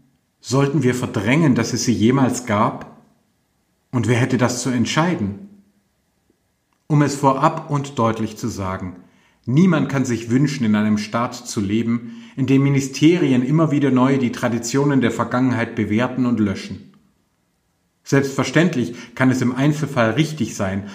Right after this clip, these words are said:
auf Grundlage neuer Erkenntnisse und nach breiten Debatten beispielsweise eine Umbenennung vorzunehmen oder eine Statue zu entfernen.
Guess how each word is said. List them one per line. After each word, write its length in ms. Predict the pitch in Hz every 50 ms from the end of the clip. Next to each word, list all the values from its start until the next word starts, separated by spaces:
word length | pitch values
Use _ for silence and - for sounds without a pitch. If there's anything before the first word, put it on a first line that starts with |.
| - -
auf 240 | - 123 113 98 -
Grundlage 460 | - 147 175 165 135 131 117 110 113
neuer 260 | 113 120 131 135 127 120
Erkenntnisse 680 | 113 113 - - 135 139 139 143 135 117 - - 120 113
und 160 | 113 107 123
nach 180 | 120 110 -
breiten 380 | - - 120 131 147 147 147 131
Debatten 500 | 113 104 - 123 127 - 117 104 104 101 - - - -
beispielsweise 680 | - 113 107 107 - 110 107 - - 117 113 104 120 117
eine 180 | 113 113 123
Umbenennung 540 | 151 170 170 156 147 131 120 113 113 110 107
vorzunehmen 840 | 110 - 113 110 107 - 120 104 101 98 98 101 101 - - - - -
oder 220 | - 117 104 107
eine 180 | 101 104 104 98
Statue 480 | - - 135 143 151 147 - 120 107
zu 160 | - - 110
entfernen. 560 | 101 98 95 - - 107 92 92 95 92 92